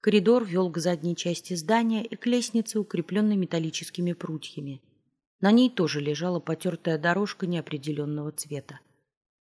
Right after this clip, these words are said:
Мы бесшумно поднялись наверх и свернули направо. Бертран и Райан встали по обе стороны от первой двери из потемневшего дерева,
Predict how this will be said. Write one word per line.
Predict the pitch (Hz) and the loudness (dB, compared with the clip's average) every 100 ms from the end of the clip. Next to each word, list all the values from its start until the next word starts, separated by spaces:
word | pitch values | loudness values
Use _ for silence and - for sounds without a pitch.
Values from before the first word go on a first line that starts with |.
| _ _ _ _ _ _ _ | _ _ _ _ _ _ _
Мы | 233 277 | 8 8
бесшумно | 240 240 - 240 226 | 8 2 4 4 4
поднялись | 214 180 208 196 - | 4 4 4 4 2
наверх | 202 196 254 - | 0 2 0 0
и | |
свернули | - 160 156 165 165 | -4 -2 0 0 -2
направо. | 170 175 - 160 139 151 _ _ _ _ | -4 -6 -4 -4 -4 -10 _ _ _ _
Бертран | 185 233 - 254 262 | 4 4 6 4 4
и | 185 | 2
Райан | 190 220 220 208 | 2 2 2 -2
встали | - - 254 | -2 0 0
по | 254 226 | 2 2
обе | 226 220 | 4 2
стороны | 214 - 190 190 202 | -2 0 0 2 2
от | 208 - | 0 -2
первой | 185 175 180 | -2 0 -2
двери | 147 185 208 226 | 0 -2 -2 -6
из | - | -8
потемневшего | - - 165 165 - 170 165 | -12 -4 -2 -2 -2 -4 -4
дерева, | 143 156 143 139 | -2 -2 -2 -6